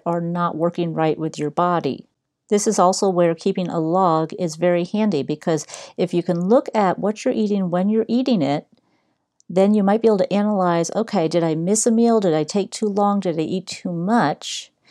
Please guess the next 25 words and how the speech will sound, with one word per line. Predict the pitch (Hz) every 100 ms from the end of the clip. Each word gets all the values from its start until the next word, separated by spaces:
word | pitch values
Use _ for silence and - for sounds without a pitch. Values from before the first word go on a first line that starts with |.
| - -
Am | 170
I | 175
not | 175 -
eating | 175 185 170
the | 160
right | 208 247
food? | - - 156 147 139 139 - _ _ _ _ _ _ _ -
What's | 170 175 202 208
going | - 202 190
on | 190
in | 185 175
my | 170
life | 165 170 - -
at | 165
that | 160 -
time | - 233 247 226 180
that | 160
made | 160 160 156
me | 156
eat | 151 147
that | - -
food | - 151 135
too?" | - 226 165 -
So | - 170
there's | 160 170 156